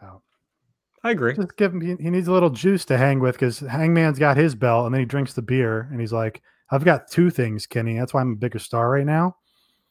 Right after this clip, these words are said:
Speaker 1: So Kenny should have both belts.
Speaker 2: And better hair. I mean, I think that's a big part of it too for Hangman. Uh, the,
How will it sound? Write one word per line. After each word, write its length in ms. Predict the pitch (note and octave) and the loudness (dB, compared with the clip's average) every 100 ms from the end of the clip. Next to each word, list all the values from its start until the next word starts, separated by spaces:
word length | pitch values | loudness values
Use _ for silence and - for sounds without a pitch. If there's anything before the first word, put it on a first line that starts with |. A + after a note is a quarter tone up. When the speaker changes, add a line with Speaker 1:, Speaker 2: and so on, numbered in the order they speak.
| _ | _
Speaker 1:
So 140 | - | -10
Kenny 300 | A2+ C#3 C3+ | -2 0 0
should 160 | A#2 A#2 | 0 -2
have 200 | A2 G2+ | -2 -2
both 220 | G2 F2+ | -6 -8
belts. 380 | - F2 _ _ _ _ _ _ _ | -14 -20 _ _ _ _ _ _ _
Speaker 2:
And 140 | B2+ B2 | -6 0
better 160 | B2 | 0
hair. 360 | G#2+ A#2+ G2+ F#2+ | 2 -2 -2 -8
I 20 | |
mean, 160 | A2 G#2 | -12 -10
I 20 | |
think 140 | A#2+ | -8
that's 200 | A2 G#2+ | -8 -8
a 20 | G2+ | -10
big 200 | G2+ G2+ | -12 -12
part 220 | A2+ G#2 | -10 -10
of 100 | G#2 | -12
it 120 | A2 | -14
too 200 | A#2+ A2+ - _ _ _ _ _ _ | -12 -14 -16 _ _ _ _ _ _
for 120 | G#2+ | -10
Hangman. 300 | A2 G#2+ G#2+ G2+ _ _ _ - _ - - - _ _ - | -10 -10 -14 -18 _ _ _ -20 _ -20 -20 -20 _ _ 0
Uh, 180 | F3 F3+ | 4 6
the, 240 | F#3 F#3+ | 6 4